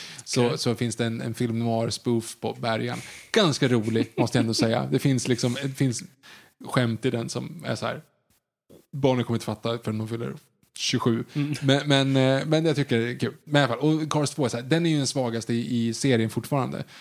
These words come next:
Speaker 1: Ehm, men den är så här, jag förstår vad den gör. Men sen då, Cars tre, då kommer vi åter in, då är det Skyfall.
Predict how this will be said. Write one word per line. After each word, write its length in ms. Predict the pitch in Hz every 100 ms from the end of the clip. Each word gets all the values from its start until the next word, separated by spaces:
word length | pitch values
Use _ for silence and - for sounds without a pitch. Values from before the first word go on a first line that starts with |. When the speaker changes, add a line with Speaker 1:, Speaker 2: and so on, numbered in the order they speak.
| - _ -
Speaker 1:
Ehm, 520 | 113 107 107 107 -
men 220 | 135 131 131
den 100 | 127
är 60 |
så 100 | 113
här, 80 | 117
jag 220 | 139 123
förstår 240 | - 123 110
vad 120 | 110
den 80 | 120
gör. 260 | 120 120 - -
Men 160 | 135
sen 240 | 143 196 147
då, 240 | 117 127 - _ -
Cars 260 | 120 113
tre, 260 | - 196 135 - - - - - _
då 360 | - 156 147 143
kommer 200 | - 135
vi 140 | 120 123
åter 320 | 160 - 120
in, 160 | 117 127
då 120 | 131
är 40 |
det 60 | 117
Skyfall. 560 | - 147 120 123 123